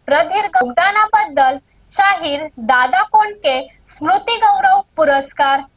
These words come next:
एक जून दोन हजार पंचवीस रोजी रात्री आठ वाजता शाहीर अण्णासाहेब साठे नाट्यगृह राणीबाग भायखल्ला येथे प्रदान होणार आहे.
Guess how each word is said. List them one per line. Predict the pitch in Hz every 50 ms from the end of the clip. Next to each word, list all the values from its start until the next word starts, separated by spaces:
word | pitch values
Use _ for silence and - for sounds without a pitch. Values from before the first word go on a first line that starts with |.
| _ _ -
एक | 294 294 330 381 - - -
जून | 370 370 381 370 370 349
दोन | 262 269 269 269 277
हजार | 285 269 269 269 269 262 269 - -
पंचवीस | 302 269 269 277 277 - 392 415 415 - -
रोजी | 403 381 359 277 311 311 320 311 _ _ - _ -
रात्री | - 277 277 277 277 - 285 285 269 - -
आठ | 294 320 370 - -
वाजता | 784 784 381 370 - - - - 320 269 262 277 277 - - _ - -
शाहीर | - - 381 392 381 320 339 302 311 330 - -
अण्णासाहेब | - 277 277 277 277 339 381 427 427 440 427 403 370 403 403 403 -
साठे | - - - 359 285 277 269 - - 269 226 196 - _ _ - _ -
नाट्यगृह | - 262 277 285 311 - - - 440 440 - 415 403 247 - 381 339 359 381 370 - - 254
राणीबाग | 254 247 247 254 269 330 370 339 349 320 320 320 311 - - _ _ _ _ _ _ -
भायखल्ला | 302 285 302 339 359 - 415 427 415 415 415 415 403
येथे | 415 - - - 302 311 - - -
प्रदान | - - 269 254 311 370 403 427
होणार | 392 403 381 381 370 359 381 403 381 _ -
आहे. | 277 277 254 214 233